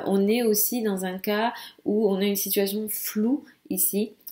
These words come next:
peut-être en lien avec la santé. Je vous recommande d'être très, très vigilant sur votre santé ce mois-ci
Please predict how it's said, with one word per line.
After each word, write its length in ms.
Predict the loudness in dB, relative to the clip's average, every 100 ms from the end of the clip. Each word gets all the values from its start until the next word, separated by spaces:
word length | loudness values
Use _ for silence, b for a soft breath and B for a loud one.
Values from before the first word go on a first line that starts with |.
| 0
peut-être 360 | 2 4 2 2
en 80 | 0
lien 160 | 0
avec 220 | 0 0
la 120 | -2 -4
santé. 360 | -4 0 0
Je 80 | 0
vous 100 | 0
recommande 380 | 0 0 -4 -4
d'être 220 | -6 -6
très, 240 | -8 -6 -8
très 220 | -6 -4
vigilant 520 | -2 -2 0 0 0
sur 160 | -4 -6
votre 160 | -6
santé 260 | -6 -6 -6
ce 140 | -4
mois-ci 600 | -6 -6 -4 -2 -2 -2